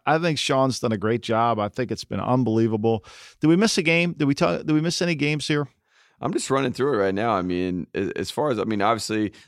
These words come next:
Speaker 2: the Lions, you know, they, they get a win. They're gonna stay in the playoff
Speaker 1: Look,
Speaker 2: picture.
Speaker 1: look, anybody thinks John Fox is gonna coach the Bears next year is not thinking. I mean, let's just be really honest. They're gonna make a change. They're gonna have to.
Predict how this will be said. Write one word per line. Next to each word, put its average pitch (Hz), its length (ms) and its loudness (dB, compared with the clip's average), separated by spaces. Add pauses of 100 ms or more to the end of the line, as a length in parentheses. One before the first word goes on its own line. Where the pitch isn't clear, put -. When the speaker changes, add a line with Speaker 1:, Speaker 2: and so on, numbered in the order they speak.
Speaker 2:
the - 80 -6
Lions, 107 720 0
you 92 80 -4
know, 92 160 -2
they, 101 160 0
they 95 180 -2
get 107 140 0
a - 20 0
win. 98 220 -2
They're 95 100 -2
gonna 98 140 -4
stay 95 160 -2
in 90 80 -4
the 90 80 -4
playoff 87 400 -2
Speaker 1:
Look, 107 180 2
Speaker 2:
picture. 92 140 -2
Speaker 1:
look, 120 240 2
anybody 156 340 4
thinks 120 240 -2
John 117 300 0
Fox 98 320 -2
is - 100 -12
gonna 107 140 -4
coach 113 300 0
the 113 60 -4
Bears 101 300 -2
next 104 220 -8
year 107 160 0
is 98 120 -4
not 95 200 -6
thinking. - 340 -10 (140)
I 98 60 -4
mean, 98 120 -2
let's 107 200 -4
just 104 120 -12
be 110 80 -6
really 90 180 -2
honest. 98 280 -6
They're 127 100 -2
gonna 120 140 0
make 107 160 -2
a 104 40 -12
change. 110 360 -2
They're 123 100 -2
gonna 117 160 -2
have 104 260 -2
to. - 200 -10